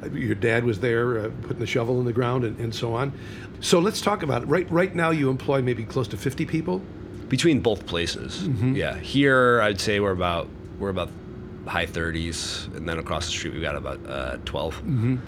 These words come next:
Speaker 1: And you, do you expect that this, ex-, uh, 'cause I'm, I'm looking out at it here.
Speaker 2: Will we employ more people?
Speaker 1: Yeah.
Speaker 2: Yes.
Speaker 1: And, uh, obviously the capacity of the place will go up to some degree as well, right?
Speaker 2: To a
Speaker 1: Or do you
Speaker 2: degree.
Speaker 1: expect to just spread out more and just offer more? Well, talk about what the,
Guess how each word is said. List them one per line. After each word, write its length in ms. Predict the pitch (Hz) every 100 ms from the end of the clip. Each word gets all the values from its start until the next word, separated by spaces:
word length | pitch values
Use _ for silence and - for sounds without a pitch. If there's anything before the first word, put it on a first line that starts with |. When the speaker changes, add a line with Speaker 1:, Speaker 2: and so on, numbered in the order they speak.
| - -
Speaker 1:
And 100 | 147
you, 100 | 143
do 220 | 113 120
you 40 | 127
expect 380 | - - 151 -
that 120 | 135
this, 240 | 139 - 82
ex-, 260 | - - -
uh, 60 | 131
'cause 200 | - 117
I'm, 180 | 127 - -
I'm 160 | 143
looking 280 | 151 170 131
out 180 | 139 120
at 160 | 95
it 80 | 95
here. 260 | - 98 107
Speaker 2:
Will 140 | 107
we 80 | 107
employ 280 | 101 104 104
more 140 | 101 92
people? 440 | 113 113 139 131 - -
Speaker 1:
Yeah. 280 | 143 123 98 98 -
Speaker 2:
Yes. 380 | 95 - - - 78 -
Speaker 1:
And, 480 | 123 123 127 127
uh, 80 | 135
obviously 460 | 123 120 117 120 110
the 160 | 101
capacity 480 | 98 - 123 117 104
of 80 | 90
the 40 |
place 300 | 87 107 104
will 80 | 110
go 240 | 104 107 110
up 140 | -
to 80 | -
some 200 | - 98
degree 300 | 95 107 95
as 140 | 87
well, 180 | 123 107
right? 220 | 92 120 - - - - - - - -
Speaker 2:
To 180 | 160 156
a 300 | 165 - -
Speaker 1:
Or 80 | 175
do 60 | 180
you 60 |
Speaker 2:
degree. 140 | 143 127
Speaker 1:
expect 160 | 185 -
to 60 |
just 180 | 127 131
spread 300 | - 143 139
out 200 | 139 147
more 200 | 135 131
and 80 | 120
just 260 | 127 - 117
offer 300 | 127 117 123
more? 440 | 123 127 120 117 - - - - - - - -
Well, 200 | 190 185 180
talk 260 | - 269
about 180 | 202 185
what 180 | 147
the, 120 | 147